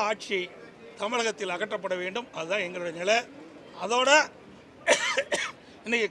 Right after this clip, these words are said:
காங்கிரஸோட கூட்டணி வச்சிருக்கிறாங்க. ஒரு காலத்துல என்ன பேசுனாங்க திமுக? எமர்ஜென்சி வந்தது, இதனால் திராவிட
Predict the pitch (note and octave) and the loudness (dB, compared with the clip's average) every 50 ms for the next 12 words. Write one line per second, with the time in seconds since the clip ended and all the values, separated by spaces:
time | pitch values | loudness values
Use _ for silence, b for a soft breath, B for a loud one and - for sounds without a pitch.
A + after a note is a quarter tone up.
0 | - G#3 B3 C#4 D4 D4 C4+ - - B3+ A#3+ B3+ C4+ - - B3+ B3 B3 B3+ A#3+ | 4 6 6 6 6 4 4 4 2 2 4 4 2 2 0 -4 -4 -2 -2 -4
1 | A3 G#3 - A#3 G#3 G3+ G#3 G3 F3+ D3 - - - - - - - - - - | -4 -6 -6 -6 -4 -2 -2 -2 -2 -6 -16 -20 -20 -20 -20 -20 -20 -20 -20 -20
2 | - - - - - - - - - - - - - - - - - - - - | -20 -20 -20 -20 -20 -20 -20 -20 -20 -20 -20 -20 -20 -20 -20 -20 -20 -20 -20 -20
3 | - - - - - - - G#3+ A3+ G#3 A#3 C4 C#4 C4+ C#4 C#4 C4 A3+ A3+ B3+ | -20 -20 -20 -20 -12 -4 0 2 2 4 4 4 4 4 4 4 4 4 4 4
4 | C#4 C#4 G#3+ A3+ B3+ B3+ - B3+ B3 B3 B3 A#3+ A3+ G#3 B3 B3 B3 A#3+ G#3+ A#3 | 4 2 4 6 4 4 4 2 2 2 2 0 0 0 0 0 0 -2 2 4
5 | A#3+ B3 A#3 A#3 - - - - - - - - - - - - - - - - | 4 4 4 2 -4 -18 -20 -20 -20 -20 -20 -20 -20 -20 -20 -20 -20 -20 -20 -20
6 | - - - - G3 B3 C4+ D#4 E4+ C4+ D4+ D#4+ C4+ - B3+ B3+ A#3+ A#3 A3 G#3+ | -20 -14 -6 0 0 2 2 2 0 0 0 -4 -2 -2 -4 -4 -4 -2 -2 2
7 | G3+ G#3 A3 A3 F#3 D3 - - - - - - - - - - - - - - | 4 6 6 6 4 0 -8 -18 -20 -20 -20 -20 -20 -20 -20 -20 -20 -20 -20 -20
8 | - - - - - - - - - G3 A#3+ C#4 D4+ C#4+ A3+ A3 A3 A#3 C4 C#4 | -20 -20 -20 -20 -20 -20 -16 -6 -2 2 6 6 6 6 6 6 4 6 6 4
9 | C4+ | 2